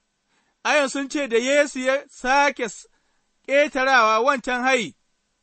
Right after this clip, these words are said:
sai babban taro mai yawan gaske suka sake kasancewa tare da shi. Aya Allah ta ce, sai ga wani shugaban,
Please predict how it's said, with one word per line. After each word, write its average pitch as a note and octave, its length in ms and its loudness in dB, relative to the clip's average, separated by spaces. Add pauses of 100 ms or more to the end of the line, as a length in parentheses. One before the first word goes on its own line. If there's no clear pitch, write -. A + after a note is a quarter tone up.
(180)
sai A3+ 280 0
babban A3+ 400 -6
taro A3+ 520 0
mai A3+ 240 -6
yawan A#3+ 300 -2
gaske A#3+ 500 -2 (520)
suka F#3 240 -14
sake G3+ 420 -6
kasancewa F3+ 640 -14
tare B2 240 -18
da G#2+ 80 -20
shi. - 160 -20 (2500)
Aya A3+ 260 0
Allah A3+ 180 -4
ta A3+ 100 -10
ce, A#3 340 -4 (460)
sai B3 320 -2
ga A3+ 220 0
wani B3 240 -2
shugaban, A#3 580 -6